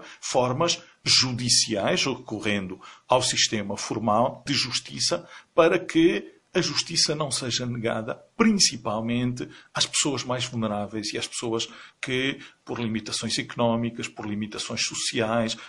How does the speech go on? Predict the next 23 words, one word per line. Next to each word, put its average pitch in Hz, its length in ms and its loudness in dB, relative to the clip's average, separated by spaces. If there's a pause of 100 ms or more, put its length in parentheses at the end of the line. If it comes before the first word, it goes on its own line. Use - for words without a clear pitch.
(100)
por 127 160 -2
limitações 123 520 -2
culturais, 113 800 -2 (360)
eh, 127 440 0
não 165 420 4
têm 135 400 -2
facilmente 117 720 -2
acesso 107 580 -4 (260)
a 110 220 -2
estes 110 400 -4
meios 120 320 -2 (180)
e - 80 -4
muitas 170 260 2
vezes 165 260 2
não 185 260 0
percebem 135 640 0
sequer 117 520 -4 (220)
como 135 220 -4
é 123 40 -8
que 123 120 -16
o - 20 -8
sistema 104 480 -2
funciona. - 480 -10